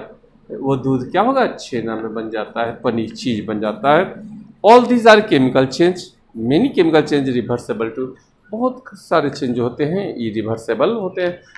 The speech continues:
अब देखो, ऐसा है कि दूध है, दूध में तुम्हारे घर वाले क्या करते हैं? थोड़ा सा दही डाल देते हैं, तो कुछ समय के बाद ये दही बन जाता है, लेकिन फिर चाहो कि दही से दूध बन जाए,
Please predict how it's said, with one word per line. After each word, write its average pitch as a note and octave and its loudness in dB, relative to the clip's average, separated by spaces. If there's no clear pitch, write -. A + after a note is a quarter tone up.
अब G3 0
देखो, B3 4
ऐसा G#3+ 2
है G#3+ 2
कि G3+ 2
दूध B2+ -2
है, C3 -2
दूध G3+ -2
में G#3 -6
तुम्हारे G3 -2
घर F#3 -4
वाले F#3+ -2
क्या A3 -4
करते G#3 -4
हैं? C#3 -4
थोड़ा C3+ -4
सा C#3+ -8
दही C#3 -4
डाल D3+ -4
देते D#3+ -6
हैं, E3+ -4
तो F#3+ -6
कुछ A3+ 0
समय G#3+ 4
के G#3 2
बाद F#3+ 4
ये F3 6
दही B2 -2
बन E3+ -2
जाता D#3+ -2
है, D#3+ -2
लेकिन F#3 -6
फिर C4 0
चाहो A3 0
कि A3 -6
दही F#3+ -2
से G3 -4
दूध F#3+ -4
बन F#3+ -6
जाए, B3 -8